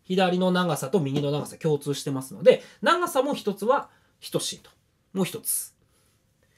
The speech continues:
エーエフとエーエフダッシュが等しいですよね。そもそもこの三角形をこっちに持ってきたわけですから、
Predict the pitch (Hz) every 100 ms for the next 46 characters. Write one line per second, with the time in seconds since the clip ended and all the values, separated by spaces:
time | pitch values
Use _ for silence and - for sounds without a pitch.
0 | _ _ _ _ _ _ _ - 247 285
1 | 285 285 220 - _ - 277 - 139 -
2 | - 185 - _ 160 180 185 175 - _
3 | 127 143 202 202 208 - - 113 - -
4 | - 165 - 165 - - - 139 - _
5 | _ _ _ _ _ _ _ _ - 339
6 | 320 139 156 - - 262 311 349 - 330
7 | 339 320 330 220 165 131 - 165 - 269
8 | 120 120 - 190 113 107 113 101 - 202
9 | -